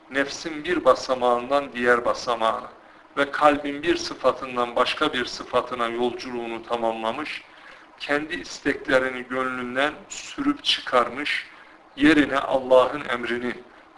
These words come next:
Resulullah'ın sünnetlerini hayatına hakim kılmış kişi demektir. Ham insan ise henüz kendini, nefsini,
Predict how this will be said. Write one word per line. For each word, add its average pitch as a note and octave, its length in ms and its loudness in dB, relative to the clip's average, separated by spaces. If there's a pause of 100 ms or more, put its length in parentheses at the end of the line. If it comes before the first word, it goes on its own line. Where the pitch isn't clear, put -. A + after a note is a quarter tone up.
Resulullah'ın B2 840 0
sünnetlerini A#2+ 1080 -4 (340)
hayatına B2+ 840 2
hakim B2+ 420 2
kılmış B2+ 680 -6
kişi - 320 -2
demektir. - 580 -10 (760)
Ham - 480 6
insan D3+ 420 2
ise C3 380 -8
henüz D3 420 -6
kendini, B2 560 -2 (460)
nefsini, B2+ 680 -4